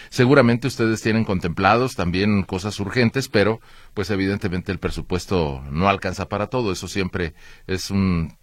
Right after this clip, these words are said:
tema general. Pues hay quienes quisieran que se atiendan cuestiones que les surgen, pero pues hay que empezando por la priorización, en dónde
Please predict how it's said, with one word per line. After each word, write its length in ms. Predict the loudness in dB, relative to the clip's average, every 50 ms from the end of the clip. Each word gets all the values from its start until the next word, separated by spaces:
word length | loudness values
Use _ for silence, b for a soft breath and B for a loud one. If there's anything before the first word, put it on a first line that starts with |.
| -10 -4
tema 520 | -2 0 2 4 4 4 4 2 0 -2 -4
general. 520 | -4 -2 0 2 4 4 4 4 2 -2 b b b b b b b b
Pues 180 | -6 -4 -2 -2
hay 120 | -2 -2
quienes 260 | 0 -2 -2 -2 -4
quisieran 400 | -6 -6 -4 -2 0 0 0 0
que 100 | -2 -2
se 120 | -4 -4 -4
atiendan 520 | -2 -2 0 0 2 2 2 0 0 -2 b b b b b
cuestiones 400 | -10 -8 -4 -2 -2 -2 -2 -2
que 120 | -2 -4
les 140 | -4 -4 -4
surgen, 380 | -4 -4 -4 -2 -2 -4 -4 -6 b b b b b
pero 180 | b -6 -6 -4
pues 160 | -6 -4 -4
hay 140 | -4 -4 -4
que 240 | -4 -4 -4 -4 -4
empezando 560 | -6 -6 -8 -8 -6 -6 -6 -6 -6 -8 -8
por 320 | -8 -10 -8 -8 -8 -4
la 220 | -2 -2 -2 -2 0
priorización, 840 | 0 2 2 2 2 0 -2 -4 -6 -8 -6 -4 -4 -4 -6 -6
en 240 | -6 -2 0 0 2
dónde 480 | 2 4 4 4 2 2 0 -2 -4